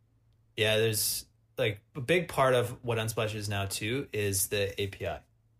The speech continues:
So we've got all these integrations into different platforms where we power all the images. So, like, Medium, the blogging platform,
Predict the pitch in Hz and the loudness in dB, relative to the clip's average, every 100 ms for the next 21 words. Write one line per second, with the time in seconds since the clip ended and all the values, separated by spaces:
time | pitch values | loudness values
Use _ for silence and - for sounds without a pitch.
0 | _ - 113 104 101 107 101 120 123 117 | _ -8 -4 -2 2 2 4 2 2 0
1 | 107 101 101 104 - 90 90 92 - - | -2 0 0 0 -4 -6 -4 -4 -4 -6
2 | _ 110 101 101 104 101 98 92 - 95 | _ -10 -8 -4 -6 -4 -6 -8 -8 -8
3 | 87 - 120 139 123 104 92 95 - 98 | -6 -4 -2 -2 -4 -2 -2 -2 -2 0
4 | 92 92 92 90 87 85 - - - - | 2 2 0 -4 -6 -10 -10 -10 -8 -6
5 | 101 87 82 - 101 113 101 95 85 85 | -4 -2 -4 -6 -4 -2 2 2 0 -2
6 | 82 87 98 104 98 92 87 90 - - | -8 -10 -4 0 0 -2 -4 -6 -8 -12
7 | 82 | -16